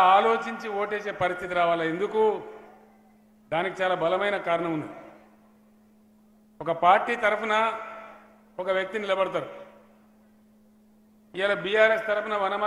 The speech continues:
గారు ఉన్నారు, రేపు మరి కాంగ్రెసో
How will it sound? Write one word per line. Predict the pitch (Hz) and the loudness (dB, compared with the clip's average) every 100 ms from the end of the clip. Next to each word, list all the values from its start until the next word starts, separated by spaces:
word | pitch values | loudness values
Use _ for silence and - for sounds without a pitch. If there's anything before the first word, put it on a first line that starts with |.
| 208 | 0
గారు | 202 | 0
ఉన్నారు, | 202 175 - - - - - - - - - - _ _ _ _ _ _ _ _ | 2 0 -2 -12 -16 -20 -20 -20 -20 -20 -20 -20 _ _ _ _ _ _ _ _
రేపు | 156 196 214 214 196 - - - - - - - - _ - | -2 0 2 2 0 -2 -8 -16 -18 -20 -20 -20 -20 _ -10
మరి | 170 175 | -6 2
కాంగ్రెసో | 185 208 208 185 | 4 4 0 -2